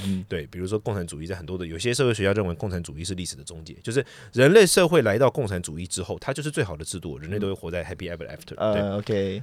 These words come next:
Speaker 2: 但显而易见，它，它已经被证明不是这样了。
Speaker 1: 对，对，
Speaker 2: 所以
Speaker 1: 现在是资本主义当道。
Speaker 2: 现在，现在一般认为历史终结论是资本主义，而且特别是在苏联瓦解之后，这二三十年，大家都觉得历史终结论就是，都认为历史的终点就是资本主义，资本主义是一个最好的制度。
Speaker 1: 嗯。
Speaker 2: 但是你如果看美国的情况，或者说很多地方的情况，你会发现说，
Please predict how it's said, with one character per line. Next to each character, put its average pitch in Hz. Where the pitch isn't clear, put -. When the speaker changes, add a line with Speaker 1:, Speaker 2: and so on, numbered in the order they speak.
Speaker 2:
但 202
显 147
而 131
易 147
见， 143
它， 135
它 143
已 113
经 101
被 107
证 98
明 78
不 -
是 98
这 90
样 -
了。 -
Speaker 1:
对， 120
对， -
Speaker 2:
所 185
以 175
Speaker 1:
现 131
在 117
是 123
资 147
本 190
主 110
义 101
当 110
道。 208
Speaker 2:
现 -
在， 190
现 -
在 104
一 -
般 180
认 185
为 117
历 139
史 95
终 104
结 90
论 95
是 92
资 -
本 95
主 78
义， 80
而 104
且 120
特 123
别 104
是 101
在 92
苏 127
联 98
瓦 87
解 -
之 80
后， 82
这 113
二 -
三 107
十 98
年， 76
大 92
家 90
都 90
觉 80
得 80
历 92
史 82
终 80
结 76
论 73
就 78
是， 76
都 113
认 117
为 90
历 101
史 85
的 71
终 87
点 80
就 76
是 -
资 85
本 78
主 -
义， 82
资 123
本 147
主 98
义 120
是 107
一 -
个 85
最 -
好 82
的 64
制 -
度。 -
Speaker 1:
嗯。 -
Speaker 2:
但 220
是 196
你 123
如 120
果 160
看 147
美 90
国 78
的 82
情 -
况， -
或 -
者 95
说 92
很 101
多 76
地 87
方 82
的 73
情 78
况， 82
你 101
会 147
发 180
现 202
说， 165